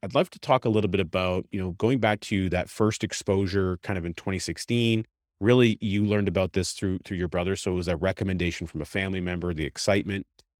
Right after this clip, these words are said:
And, you know, now you also indicated, again, it's been years of continued learning and engaging and reading. And so it sounds like you're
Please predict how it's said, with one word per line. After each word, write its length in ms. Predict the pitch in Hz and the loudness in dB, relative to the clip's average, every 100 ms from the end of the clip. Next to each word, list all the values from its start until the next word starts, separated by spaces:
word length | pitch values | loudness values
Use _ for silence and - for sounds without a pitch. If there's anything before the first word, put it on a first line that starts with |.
| _ _ - | _ _ 0
And, 480 | 107 104 101 95 - | 4 6 4 2 -2
you 120 | - | -2
know, 120 | 98 95 | 0 0
now 380 | 95 123 147 | 2 4 4
you 220 | 123 104 107 | 4 2 2
also 280 | 151 - | 2 2
indicated, 520 | 113 92 - 98 90 - | 0 0 0 0 0 -4
again, 300 | 101 98 107 | -4 0 0
it's 120 | - | -2
been 220 | - 98 | -2 -2
years 460 | 87 90 117 127 101 | -2 0 0 0 0
of 320 | 95 90 80 - _ _ _ | 0 -2 -6 -14 _ _ _
continued 760 | - 92 - - 127 139 117 98 | -6 -4 -4 0 4 4 4 2
learning 440 | 90 87 82 82 | 0 -2 -4 -4
and 100 | 80 | -6
engaging 640 | 80 78 101 123 123 98 87 | -6 -4 2 4 2 0 -4
and 300 | 80 78 85 | -6 -8 -2
reading. 580 | 123 147 147 117 90 78 _ _ _ | 0 2 2 2 0 -4 _ _ _
And 120 | 107 98 | -4 2
so 400 | 123 110 104 107 | 6 6 6 4
it 100 | 101 | -4
sounds 360 | - 139 170 147 | -6 -2 0 2
like 200 | 131 117 | 0 2
you're 220 | 110 | 0